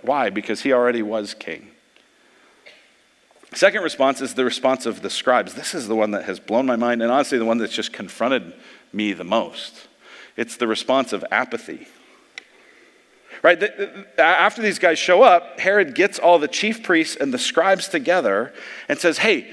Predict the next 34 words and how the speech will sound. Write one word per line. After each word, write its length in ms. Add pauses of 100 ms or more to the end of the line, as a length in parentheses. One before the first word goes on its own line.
(120)
where's 380
the 80
Christ 380
supposed 300
to 60
be 120
born?" 320
And 160
they 80
don't 140
have 140
to 80
think 220
real 160
hard 220
about 240
this. 180
Micah 500
chapter 340
five, 380
verse 240
two 220
is 100
what 180
they 120
quote 580
that 140
says, 220
"Oh, 160
he's 180
coming 240
out 140
of 60
Bethlehem." 500